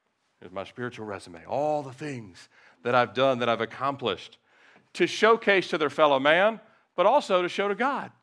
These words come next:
"These are the things that I bring to the table. These are all the things that prove the righteousness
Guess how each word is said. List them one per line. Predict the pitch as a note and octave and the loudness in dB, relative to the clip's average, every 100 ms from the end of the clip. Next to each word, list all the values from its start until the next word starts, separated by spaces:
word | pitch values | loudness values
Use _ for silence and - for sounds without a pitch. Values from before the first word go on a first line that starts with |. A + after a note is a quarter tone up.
| _ _ _ _ | _ _ _ _
"These | C3+ C#3 | -10 -10
are | |
the | F#3 G3 | -12 -8
things | A#2+ G#2 B2+ C3 - _ _ _ _ _ _ | -6 -6 -8 -16 -20 _ _ _ _ _ _
that | C3 | -6
I | A#2+ | -4
bring | A2+ A2 | -6 -8
to | G#2 | -10
the | G2+ | -12
table. | A#2 F#2+ E2+ D#2 - _ | -8 -8 -10 -18 -20 _
These | B2 B2+ | -8 -6
are | A#2 | -4
all | A2+ B2 A#2+ | -2 -2 -4
the | A#2 | -8
things | - A2+ F#2+ F2 E2 - _ _ _ _ _ | -10 -8 -10 -14 -20 -20 _ _ _ _ _
that | A2+ - _ _ _ - | -14 -14 _ _ _ -14
prove | F3 D#3+ F#2+ E2+ E2+ _ _ _ _ _ - | -6 -6 -6 -10 -16 _ _ _ _ _ -20
the | |
righteousness | G2+ A2 A#2 A2+ F2+ F2+ D#2+ - | -12 -8 -8 -10 -18 -18 -20 -20